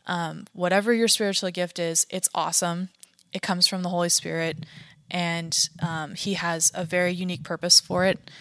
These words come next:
and that's super cool. Um, and the last thought is, if a spiritual gift is truly from the Holy Spirit, it's going to be used to bring God glory,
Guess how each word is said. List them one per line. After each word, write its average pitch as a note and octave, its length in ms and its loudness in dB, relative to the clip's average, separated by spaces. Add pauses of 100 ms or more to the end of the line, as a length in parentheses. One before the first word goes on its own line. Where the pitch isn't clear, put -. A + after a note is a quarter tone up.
(160)
and F3 140 -4
that's D3 180 2
super E3 240 0
cool. - 260 -4 (1000)
Um, F3+ 440 0 (400)
and A#3 280 8 (1080)
the G#3 80 4
last G3+ 320 8
thought F3+ 240 6 (420)
is, F3+ 480 6
if G3 140 0
a G#3 60 0
spiritual B3+ 420 8
gift G3+ 380 4
is F#3+ 200 4
truly G#3+ 320 2
from G3 220 0
the F#3 60 2
Holy F3 160 6
Spirit, E3+ 360 4
it's - 160 2
going G3 260 2
to F#3 120 0
be F3+ 100 -4
used F3 340 2
to F#3 60 0
bring E3 200 -6
God E3+ 200 0
glory, B3+ 440 10